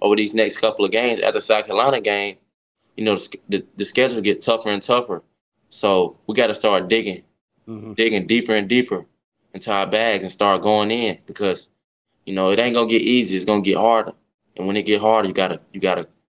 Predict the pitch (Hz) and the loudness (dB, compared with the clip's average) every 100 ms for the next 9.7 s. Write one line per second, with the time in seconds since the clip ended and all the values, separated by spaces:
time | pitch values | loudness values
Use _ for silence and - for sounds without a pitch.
0 | _ _ - 98 95 90 98 - - 107 | _ _ -6 -2 -2 -2 -6 -6 -2 0
1 | 92 - _ _ _ _ _ _ 190 185 | 0 -8 _ _ _ _ _ _ -6 -4
2 | 113 _ _ _ _ _ _ _ _ _ | -4 _ _ _ _ _ _ _ _ _
3 | _ _ _ _ _ 139 135 151 143 131 | _ _ _ _ _ -8 -6 -6 -6 -6
4 | - _ _ 135 185 185 202 196 190 196 | -12 _ _ 0 0 2 0 0 2 2
5 | 185 190 180 185 180 180 160 - 156 143 | 2 2 4 6 4 4 -2 -6 -4 2
6 | 175 196 175 185 175 196 202 175 165 156 | 4 4 2 0 2 4 4 2 0 4
7 | 143 123 - 165 - 156 143 165 165 - | 4 2 2 0 2 -2 2 0 0 -10
8 | _ _ _ - 143 - 156 147 - 151 | _ _ _ -8 -8 -2 0 0 2 4
9 | 139 135 131 120 127 - | 4 2 0 -4 -8 -10